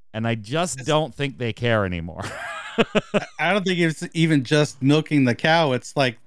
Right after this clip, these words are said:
Speaker 2: we want this cow to also give off a couple calves, and we're gonna use that and, and, and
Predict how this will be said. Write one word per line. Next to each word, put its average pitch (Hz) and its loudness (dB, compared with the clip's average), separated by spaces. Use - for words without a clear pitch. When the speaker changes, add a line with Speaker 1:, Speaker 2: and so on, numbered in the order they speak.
Speaker 2:
we 147 -2
want 165 4
this 156 -6
cow 151 2
to 143 0
also 139 2
give 160 0
off 156 4
a 135 4
couple 151 0
calves, 175 0
and 143 0
we're 139 0
gonna 135 0
use 131 0
that 180 2
and, 147 -2
and, 131 0
and 127 0